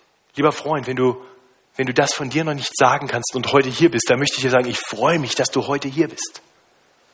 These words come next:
Und ich möchte dir etwas erzählen von der Großzügigkeit Gottes.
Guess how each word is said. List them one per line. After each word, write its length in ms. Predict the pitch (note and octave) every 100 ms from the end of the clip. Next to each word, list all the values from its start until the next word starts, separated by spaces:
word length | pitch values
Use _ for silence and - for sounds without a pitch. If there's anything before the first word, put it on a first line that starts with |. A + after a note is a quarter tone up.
| _ _ _ _ _ _ _ _ -
Und 120 | C3+
ich 120 | C3+
möchte 300 | C#3+ F#3 -
dir 380 | D3 D3+ D3 C3+ - - - _ _
etwas 240 | - C#3
erzählen 640 | - - - D3+ D#3 C3+ C#3+
von 120 | C#3
der 120 | C3+
Großzügigkeit 1160 | C3+ C#3+ D#3 F3 - D3 D3+ - - A#2 - -
Gottes. 600 | C3 - - - -